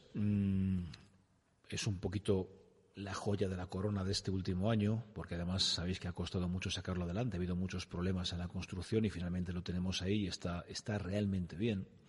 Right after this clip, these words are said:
Pero yo creo que hay que destacar sobre todo la inversión que estamos haciendo en las instalaciones de barrio,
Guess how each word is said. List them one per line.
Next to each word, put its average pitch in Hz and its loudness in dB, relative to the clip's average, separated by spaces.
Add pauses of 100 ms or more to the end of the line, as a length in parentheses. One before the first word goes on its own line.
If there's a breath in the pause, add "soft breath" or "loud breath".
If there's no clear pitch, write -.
(880 soft breath)
Pero 104 10
yo 107 8
creo 131 8
que 131 8
hay 131 6
que 131 8
destacar 110 4
sobre 101 4
todo 110 4
la 98 4
inversión 90 0
que 104 4
estamos 101 2
haciendo 104 2
en 92 4
las 90 0
instalaciones 90 0
de 87 -2
barrio, 104 4